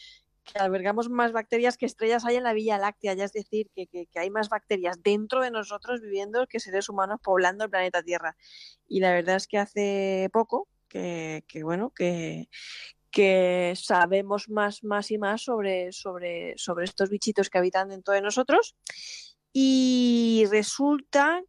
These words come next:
que, pues, guardan secretos tan increíbles como importantísimos.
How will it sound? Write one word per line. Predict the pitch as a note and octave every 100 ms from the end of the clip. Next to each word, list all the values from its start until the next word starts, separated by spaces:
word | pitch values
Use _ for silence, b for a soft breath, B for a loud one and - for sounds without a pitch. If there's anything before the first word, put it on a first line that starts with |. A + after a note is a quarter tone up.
| _
que, | C#4 C4+ C4 D4 E4+ _ -
pues, | B3+ A3+
guardan | G3+ G3+ G3+ A3 B3
secretos | C4 A#3 A#3 A#3 A#3+ C4 C#4+
tan | - A#3 A3
increíbles | G3+ - F#3+ G3+ A#3+
como | - A#3 G#3
importantísimos. | F#3 F3 E3+ F3 C#4 C#4+ B3+ C#4 G#4+